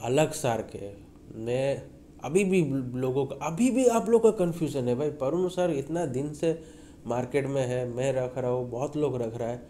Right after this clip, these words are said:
अभी भी रोज़ मुझे कोई ना कोई बोलता है, "भाई आप देखो तो क्या ये परून शार्क है या normal शार्क है?" तो शार्क का वीडियो already मेरा channel पे है, types of,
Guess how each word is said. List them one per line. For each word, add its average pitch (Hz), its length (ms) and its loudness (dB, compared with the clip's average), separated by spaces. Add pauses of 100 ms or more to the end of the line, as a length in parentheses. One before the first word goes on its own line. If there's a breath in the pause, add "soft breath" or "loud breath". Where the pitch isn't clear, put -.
(840 loud breath)
अभी 165 240 6
भी 165 200 6
रोज़ 143 260 4
मुझे 143 280 -2
कोई 135 200 0
ना 135 120 -2
कोई 135 160 -2
बोलता 117 320 -2
है, 113 80 0
"भाई 135 240 -2
आप 120 140 -2
देखो 123 380 -4
तो 135 160 -6 (640)
क्या 117 120 -2
ये 120 160 -2
परून 120 320 -4
शार्क 127 280 -4
है 131 220 -6
या 117 100 -2
normal 107 400 -6
शार्क 101 360 -14
है?" 104 180 -16 (680 loud breath)
तो 135 200 0
शार्क 165 540 0
का 170 80 6
वीडियो 156 320 6
already 151 460 4
मेरा 143 240 0
channel 135 440 -4
पे 143 100 -4
है, 139 520 -4
types 120 540 -6
of, 127 160 2